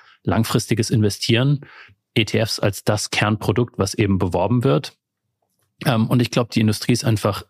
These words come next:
sehr, sehr, ähm, transparent auch, was das angeht. Also es gibt Vergleichsportale, es wird in, in,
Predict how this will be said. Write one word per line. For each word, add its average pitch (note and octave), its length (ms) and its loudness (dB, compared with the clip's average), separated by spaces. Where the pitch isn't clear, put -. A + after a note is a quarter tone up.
sehr, G#2+ 300 2
sehr, G2 420 0
ähm, G2+ 300 0
transparent G#2 640 -2
auch, F#2+ 220 -2
was F#2+ 100 -4
das - 180 -4
angeht. F2+ 460 0
Also F2+ 400 0
es - 100 -2
gibt - 160 -2
Vergleichsportale, G#2 920 0
es G#2 200 -2
wird G2 180 -2
in, G2+ 500 2
in, G2 600 2